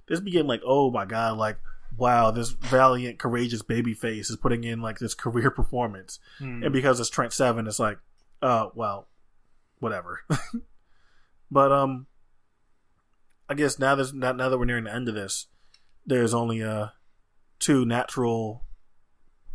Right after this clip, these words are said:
Speaker 1: uh, questions to have.
Speaker 2: No boy.
Speaker 1: I'm, I'm gonna give you a choice. For this one, it can either be gun to your head, who is your number one right now?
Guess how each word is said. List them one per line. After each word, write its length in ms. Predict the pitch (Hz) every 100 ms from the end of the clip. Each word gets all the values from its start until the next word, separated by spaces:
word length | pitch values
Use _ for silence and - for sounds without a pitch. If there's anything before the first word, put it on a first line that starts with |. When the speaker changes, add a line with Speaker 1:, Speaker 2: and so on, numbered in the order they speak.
| - -
Speaker 1:
uh, 420 | 117 110 110 104 - - - -
questions 720 | 120 - 127 120 117 - - - -
to 100 | 110
have. 400 | 139 120 110 107
Speaker 2:
No 160 | 113
boy. 280 | 107 104 - - - - - - - - - - - - - - - - _ - - - - _ _ _ _ _ -
Speaker 1:
I'm, 160 | 139
I'm 160 | 143 143
gonna 80 | 147
give 140 | 156
you 120 | 156
a 40 | 135
choice. 500 | 131 87 - - - _ - - - - - _ _ _
For 220 | - 131
this 220 | 131 -
one, 100 | 156
it 100 | 143
can 200 | 143 123
either 180 | 123 120
be 360 | 110 117 113 104 - - - _ _ - 139
gun 200 | 127 143
to 120 | 151
your 160 | 135
head, 400 | 123 120 117 113 - - - - - - - -
who 400 | 139 143 147 147
is 240 | 127 127
your 100 | 131
number 300 | 131 127 135
one 260 | 131 113 107
right 180 | 104 101
now? 380 | 110 85 85